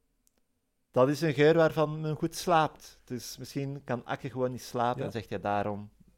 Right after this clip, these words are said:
Speaker 2: Dit is zijn ritueel. En van niet goed kunnen slapen gesproken.
Speaker 1: <laughs> Ja.
Speaker 2: Ehm, Akke hoort iets. Arme jongen.
Speaker 1: Ja, en bij mij duurde het tot aan het einde van de scène eer dat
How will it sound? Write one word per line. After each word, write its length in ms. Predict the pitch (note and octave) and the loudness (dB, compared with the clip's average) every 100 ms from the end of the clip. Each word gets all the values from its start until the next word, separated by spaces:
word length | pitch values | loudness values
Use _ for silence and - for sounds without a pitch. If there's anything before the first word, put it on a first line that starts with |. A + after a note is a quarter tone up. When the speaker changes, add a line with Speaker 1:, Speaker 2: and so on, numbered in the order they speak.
| _ _ _ _ | _ _ _ _
Speaker 2:
Dit 360 | - G#2 A#2+ C3 | -16 -8 -8 -8
is 120 | B2+ | -6
zijn 180 | C3+ A2+ | -4 -2
ritueel. 580 | A2 G#2+ F#2 F2 F2 G2 _ _ _ _ _ _ - - - - _ _ _ | -4 -4 -8 -8 -10 -14 _ _ _ _ _ _ -20 -20 -20 -20 _ _ _
En 400 | - C3+ C#3 C3+ C3 | 0 2 2 -4 0
van 260 | C#3 C3+ | 2 2
niet 140 | C#3 - | 0 0
goed 120 | E3+ | 0
kunnen 200 | E3+ C#3 | 0 -2
slapen 440 | - D#3+ D#3+ - | 0 4 4 2
gesproken. 480 | A#2+ A#2 - - G#3 | -4 -6 -4 2 4
Speaker 1:
<laughs> 220 | A#3 G3+ - | 6 6 8
Ja. 320 | G3 - - _ _ _ _ _ - _ _ _ _ _ _ _ - | 8 6 -14 _ _ _ _ _ -20 _ _ _ _ _ _ _ -8
Speaker 2:
Ehm, 460 | A#2+ B2 B2 B2 B2+ | -2 0 0 -2 0
Akke 240 | G3 - | 0 4
hoort 360 | E3 F3 C#4+ - | 6 6 6 2
iets. 600 | G#3 B2+ - - - - _ - - - G#3 - - | -2 -2 -6 -6 -6 -10 _ -20 -20 -20 -20 -20 -12
Arme 360 | - E3 C#3+ C#3 | 0 2 2 2
jongen. 320 | C#3 B2+ A#2 | 2 2 2
Speaker 1:
Ja, 320 | C3+ D#3 - | 4 2 0
en 180 | - D3+ | 0 6
bij 140 | D3+ D3 | 8 8
mij 380 | D#3+ F#3+ G3 C3+ | 8 8 8 4
duurde 360 | D#3+ F3 D3+ | 2 4 2
het 240 | D#3 - - | -4 -6 -12
tot 200 | - D3 | -6 2
aan 100 | C#3+ | 4
het 140 | C#3+ - | 4 2
einde 280 | D#3+ E3 D#3+ | 4 6 4
van 140 | D#3 | 0
de 60 | C#3 | -2
scène 420 | D3+ C3+ C#3 A2 | 2 2 0 -4
eer 180 | B2+ - | -4 0
dat 260 | A#2 A#2+ | 0 0